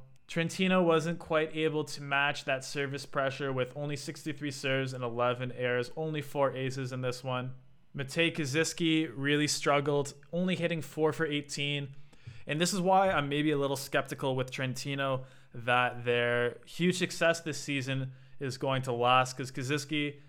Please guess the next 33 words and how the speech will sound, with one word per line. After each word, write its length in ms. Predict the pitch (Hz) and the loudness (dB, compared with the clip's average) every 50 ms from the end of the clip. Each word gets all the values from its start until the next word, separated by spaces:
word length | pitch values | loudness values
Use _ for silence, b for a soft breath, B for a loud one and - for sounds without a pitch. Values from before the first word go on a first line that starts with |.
| B - | B -2
as 280 | 147 143 139 131 127 | 0 2 2 2 0
much 260 | 131 135 143 156 - | 2 4 4 4 4
of 80 | 165 147 | 2 0
a 80 | 147 123 | 0 0
volleyball 500 | 107 135 127 131 139 139 131 135 127 127 | 2 2 2 4 4 4 4 2 2 4
legend 300 | 127 127 - 127 127 123 | 2 0 -2 -4 -6 -4
as 340 | 120 120 123 123 120 - | -2 -2 -2 -2 -2 -6
he 200 | - - - 127 | -10 -8 -8 -8
is, 340 | 120 113 120 123 120 120 - | -6 -4 -4 -4 -4 -4 -6
and 100 | 123 117 | -8 -8
he 140 | 117 113 117 | -6 -6 -4
is 320 | 123 127 123 113 - - | -2 -2 -4 -4 -8 -10
one 180 | 139 127 123 123 | -8 -6 -6 -4
of 180 | 120 113 120 120 | -4 -6 -6 -8
the 60 | 117 | -6
biggest 360 | 110 131 127 127 131 127 - | -4 -4 -2 -2 -4 -4 -2
legends 280 | 131 131 131 135 120 131 | -2 -2 -2 -2 -6 -4
in 80 | 123 | -4
our 80 | 120 120 | -4 -4
sport, 540 | - - - - 143 143 139 139 139 b b b b b b b b b b b b 131 | -6 -6 -4 0 4 4 4 4 2 b b b b b b b b b b b b -10
I 20 | |
mean, 140 | 123 123 113 | -8 -8 -8
he, 100 | 117 131 | -8 -8
he's, 300 | 123 123 123 123 117 123 | -6 -6 -6 -6 -6 -6
he's 180 | 131 127 120 113 | -6 -8 -4 2
very 240 | 131 135 135 135 | 4 6 6 6
old. 320 | 131 127 123 117 110 107 - | 6 6 6 4 4 0 -4
So, 360 | - - 127 120 117 113 - B B B | -4 -2 0 0 0 0 -2 B B B
so 180 | - - 139 147 | -4 -2 -2 0
even 260 | 151 151 160 165 175 | 2 2 2 4 4
if 140 | 180 175 180 | 2 2 4
he 80 | 190 | 4
was 160 | 175 165 131 | 4 4 4